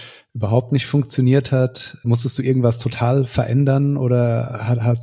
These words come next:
war das von Anfang an so aufgesetzt, äh, dass alles über-, auch überall funktioniert hat?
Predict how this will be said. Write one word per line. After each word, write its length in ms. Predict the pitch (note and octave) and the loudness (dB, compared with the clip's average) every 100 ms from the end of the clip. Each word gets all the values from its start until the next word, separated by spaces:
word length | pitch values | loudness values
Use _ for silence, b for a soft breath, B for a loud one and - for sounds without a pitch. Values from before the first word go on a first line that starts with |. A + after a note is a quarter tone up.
| A#2 | -2
war 100 | A#2 | 2
das 140 | A#2 | 2
von 120 | A2+ | 0
Anfang 320 | A2+ A#2 A#2 A#2 | 0 0 2 0
an 220 | A2 G#2+ | 0 0
so 260 | A2 A2 | 2 2
aufgesetzt, 960 | A2 A2+ - G#2+ A2 A2+ - - - B2+ | 2 -2 -2 -2 0 -2 -4 -6 -16 -10
äh, 120 | A2+ | -8
dass 200 | A2 - | -6 -8
alles 400 | - A2 A2 - | -6 -6 -4 -6
über-, 220 | A#2+ A2 | -6 -6
auch 120 | A#2 | -6
überall 280 | - A#2 A2+ | -6 -10 -10
funktioniert 560 | - A2 - G2+ G2 | -10 -10 -10 -14 -16
hat? 80 | - | -16